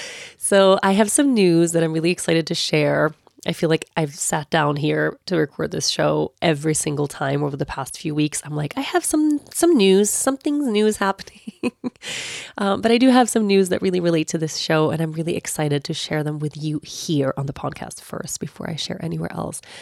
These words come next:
So this pod is going to go through a little bit of a rebranding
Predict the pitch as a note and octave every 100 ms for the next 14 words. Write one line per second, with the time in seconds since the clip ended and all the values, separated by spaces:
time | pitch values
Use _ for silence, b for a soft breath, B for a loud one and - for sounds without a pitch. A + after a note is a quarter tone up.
0 | B B B B B B - - A3+ A3+
1 | - C4 D4+ D4+ - - - - D#4+ B3
2 | E3+ F3+ - - F#3+ - - A#3+ D4 D4+
3 | - G3+ G#3 G#3 - G3+ G3 G3 G3+ B
4 | B B B C4+ C#4 D4+ F#4+ G#4+ G#4 G4
5 | - C#4 D4+ - G#3 A3+ A3 A#3+ F#3 F#3
6 | A3 D#3 A#2+